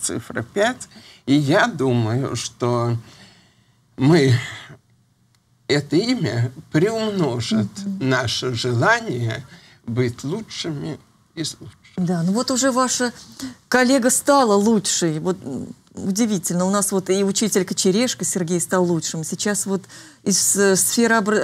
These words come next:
Speaker 2: э, культуры и искусства тоже лучший педагог. Скажите, пожалуйста, как вам кажется, чем вам удалось покорить жюри? Потому что заявок было, наверное, очень много. А вот вы-то
Speaker 1: Очень.
Speaker 2: чем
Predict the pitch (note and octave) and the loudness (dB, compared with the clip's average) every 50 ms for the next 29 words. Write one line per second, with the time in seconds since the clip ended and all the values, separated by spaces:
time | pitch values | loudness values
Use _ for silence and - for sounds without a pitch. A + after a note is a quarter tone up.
0 | F3+ F#3+ F#3+ G3 F#3 F#3+ A3+ A#3 G3 - - C#4 C4+ B3 A#3 A#3 A3 - - - | 4 4 4 2 2 2 0 0 0 2 2 2 4 4 4 2 2 0 -2 -2
1 | C4 C4+ A#3 - - G#3 F#3+ - - C4+ C4+ B3 G3+ G3+ G3 F3+ F#3+ F3+ E3+ - | 0 0 0 0 -2 -4 -4 0 2 4 4 4 2 0 0 0 -2 -2 -4 -4
2 | - F3+ E3+ - F#3+ E3+ F#3+ F3+ D#3+ F3 D3+ - - - - - - - - C#4+ | -6 -8 -6 -4 -2 0 0 0 0 -2 -4 -6 -10 -18 -20 -16 -8 -2 0 2
3 | D#4+ F4+ F4 - C4+ A3+ A#3 F#3+ - - F3 - - - _ _ _ _ _ _ | 2 2 2 0 0 0 0 0 -2 -4 -10 -14 -18 -20 _ _ _ _ _ _
4 | _ _ _ _ _ _ - - - _ - - D#4+ D#4+ D#4 C4+ - B3+ A3 - | _ _ _ _ _ _ -20 -20 -12 _ -2 -2 0 2 2 2 2 0 0 -2
5 | - - - - F4 E4+ C4 C4+ B3 A#3+ A#3+ A3 B3 A#3+ A3+ A3+ G3 F3 - - | -2 0 0 0 2 2 4 4 4 4 4 4 4 4 4 4 2 2 0 0
6 | G3 - A3+ A3 A3 F3 F#3+ A3 C4+ D#4+ - - A3 G3 G3+ F#3 F#3 A#3 A#3+ B3+ | 0 2 2 2 2 2 2 2 2 0 0 0 0 0 2 2 2 4 4 4
7 | A3+ F3 E3+ F#3 F3 G3 F#3+ F#3+ G3 G3 G3+ G3 F#3 G3+ F#3+ F#3+ - - A3 A3 | 2 2 0 0 2 2 2 2 2 0 0 0 0 0 0 0 2 2 4 4
8 | A3+ B3+ E4 F#4 D4+ - F#3 F3 F3+ A3 - - - - B2+ B2+ B2 - A3+ C4+ | 4 4 4 2 2 0 0 0 0 -2 -4 -6 -6 -4 -2 -2 0 2 4 4
9 | E4+ D4+ - A#3 - - - A#3 G3+ E3+ E3 | 4 4 2 0 0 2 2 2 0 0 -2